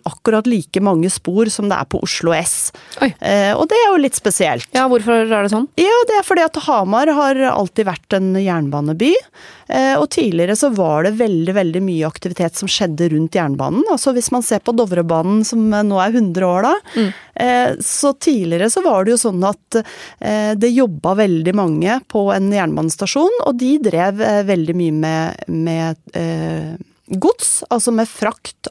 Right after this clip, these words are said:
Speaker 1: av, eh, av diverse post og, og sånne type ting. Så de kunne jo, eh, de kunne telegrafere opp og bestille varer i Trondheim, og så kom det,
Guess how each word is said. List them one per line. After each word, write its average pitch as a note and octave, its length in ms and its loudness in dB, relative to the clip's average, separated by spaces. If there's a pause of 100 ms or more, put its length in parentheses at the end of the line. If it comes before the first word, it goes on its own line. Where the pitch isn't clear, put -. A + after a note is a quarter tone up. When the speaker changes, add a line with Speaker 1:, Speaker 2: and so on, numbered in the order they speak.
Speaker 1:
av, F#3 320 0
eh, F#3 240 2 (380)
av F#3+ 180 0
diverse G3 580 0
post - 460 -4
og, E3+ 340 0 (320)
og G3 220 0
sånne F3 300 0
type F#3 240 -4
ting. C#4+ 200 4
Så D#4+ 160 0
de C#4+ 120 0
kunne B3 220 0
jo, A#3 440 2 (480)
eh, A3 180 0
de A3 160 -2
kunne A#3 440 0
telegrafere A#3 840 2
opp C4 260 0
og B3 100 0
bestille G#3 600 0
varer F#3+ 440 0
i A#3 100 4
Trondheim, A#3+ 520 0
og F4+ 60 4
så - 160 -2
kom A3+ 320 2
det, F#3 320 0